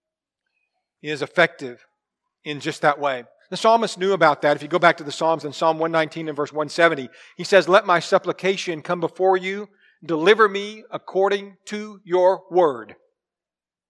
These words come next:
There's a prayer right there for deliverance. "Let my supplication come before you," the prayer for deliverance. "Deliver me according to your word." So let's pray the word.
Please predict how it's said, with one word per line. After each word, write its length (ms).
There's 200
a 40
prayer 460
right 260
there 360
for 120
deliverance. 640
"Let 120
my 120
supplication 720
come 180
before 280
you," 120
the 100
prayer 380
for 120
deliverance. 640
"Deliver 320
me 160
according 460
to 100
your 120
word." 360
So 120
let's 200
pray 280
the 100
word. 460